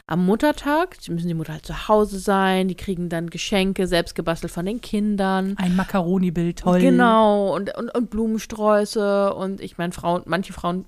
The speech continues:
Speaker 1: freuen sich auch über Blumensträuße, wie deine Mutter zum Beispiel so, aber kriegen halt so, ne, und müssen dann in der Familie und, ah, wir kriegen vielleicht mal das Frühstück gemacht, so und, ah,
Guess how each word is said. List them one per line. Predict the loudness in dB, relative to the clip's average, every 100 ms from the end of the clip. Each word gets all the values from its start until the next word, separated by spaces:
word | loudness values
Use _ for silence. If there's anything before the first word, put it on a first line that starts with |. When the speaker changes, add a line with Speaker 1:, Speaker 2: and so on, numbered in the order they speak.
| -6
Speaker 1:
freuen | -2 0
sich | 2 0
auch | 0 -4 -2
über | 0
Blumensträuße, | 0 -4 -4 -4 -4
wie | -4
deine | -4 -2
Mutter | -2 -2 -2
zum | -4
Beispiel | -6 -6 -8
so, | -8 -8 -12 -8 0
aber | 2
kriegen | 2 0 0
halt | 0
so, | 0
ne, | 4 4
und | 4 -4
müssen | -6 -4
dann | -6
in | -6
der | -6
Familie | -2 2 2 2 2 0
und, | -4
ah, | -10
wir | -12 -12
kriegen | -8 -4 -4
vielleicht | -4 -4
mal | -2
das | -2
Frühstück | -2 -6 -4 -4
gemacht, | -2 -2 -2 -2
so | -2
und, | -2 0
ah, | 2 2 2